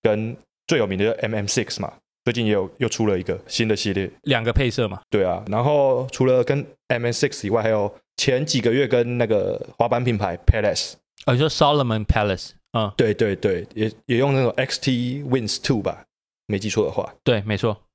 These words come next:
Speaker 1: 然后还有跟那个啊，最有名，应该大家都知道，应该就是跟 Moonbird 联名的那个 Eden N Y。
Speaker 2: 哦，我们的 homie，Eden。
Speaker 1: <laughs> 对，对，对，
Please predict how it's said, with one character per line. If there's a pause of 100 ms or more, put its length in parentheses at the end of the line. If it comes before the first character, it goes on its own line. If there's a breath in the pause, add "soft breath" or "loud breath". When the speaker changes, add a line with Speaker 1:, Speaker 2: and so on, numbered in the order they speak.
(500)
Speaker 1:
然
后 (380)
还
有
跟
那
个
啊，
最
有
名， (220)
应
该
大
家
都
知
道，
应
该
就
是
跟
Moonbird
联
名
的
那
个 (360)
Eden
N
Y。 (540)
Speaker 2:
哦，
我
们
的
homie，Eden。
Speaker 1:
<laughs>
对，
对，
对，